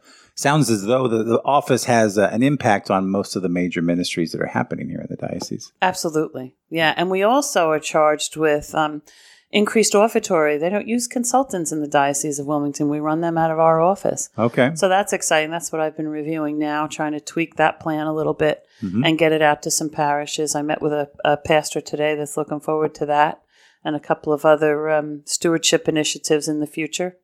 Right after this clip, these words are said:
Speaker 1: Mm-hmm.
Speaker 2: And we also s-, support the schools. I mentioned the Share in the Spirit campaign,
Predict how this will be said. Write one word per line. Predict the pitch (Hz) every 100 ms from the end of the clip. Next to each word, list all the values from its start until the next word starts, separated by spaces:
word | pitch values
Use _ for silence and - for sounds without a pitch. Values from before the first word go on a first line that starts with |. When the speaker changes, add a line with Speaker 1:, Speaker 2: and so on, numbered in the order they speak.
| -
Speaker 1:
Mm-hmm. | 101 110 165 _ _ _ -
Speaker 2:
And | 156 160 160 165 165 - _ _ _ _ _ -
we | 220
also | 214 226 - 240 233
s-, | 214 -
support | - 202 - 226 220
the | 202
schools. | - - 254 226 160 156
I | 165
mentioned | 175 202 214 202
the |
Share | 180 196 190
in | 180
the | 165
Spirit | - 190 214 240
campaign, | - 170 151 160 151 151